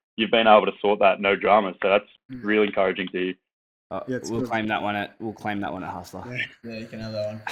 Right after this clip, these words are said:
Speaker 4: What, what, what kind of setup do you have for Saturday's racing?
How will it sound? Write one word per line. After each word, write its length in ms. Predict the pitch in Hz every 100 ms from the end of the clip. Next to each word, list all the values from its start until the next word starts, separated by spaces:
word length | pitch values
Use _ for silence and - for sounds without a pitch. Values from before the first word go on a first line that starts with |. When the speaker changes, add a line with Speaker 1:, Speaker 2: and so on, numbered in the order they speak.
| - 147
Speaker 4:
What, 260 | - -
what, 280 | 180 - -
what 200 | 160 185
kind 180 | 208 214
of 60 | 208
setup 400 | 170 151 160 175
do 60 |
you 100 | 160
have 240 | 151 151 151
for 260 | 143 131
Saturday's 600 | - - 131 127 127 113
racing? 420 | 113 123 - 110